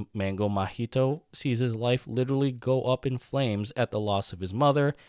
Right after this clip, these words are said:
and his father's subsequent marriage to her younger sister, whom at present is carrying his half-sibling.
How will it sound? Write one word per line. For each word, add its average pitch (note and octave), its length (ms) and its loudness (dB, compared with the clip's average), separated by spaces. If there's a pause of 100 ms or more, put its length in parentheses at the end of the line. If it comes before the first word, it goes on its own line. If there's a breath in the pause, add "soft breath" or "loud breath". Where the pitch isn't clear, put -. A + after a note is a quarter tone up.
(260 soft breath)
and B2 200 6
his C3+ 140 2
father's B2 460 2
subsequent C3 580 -2
marriage G2 480 0
to G#2+ 200 -2
her G#2 140 -4
younger F2+ 360 -2
sister, D#2+ 500 -4 (580 loud breath)
whom C#3+ 360 4
at C3+ 180 0
present F#3+ 460 2
is E3 280 0
carrying D3 540 0
his B2 200 -2
half-sibling. G2+ 760 -2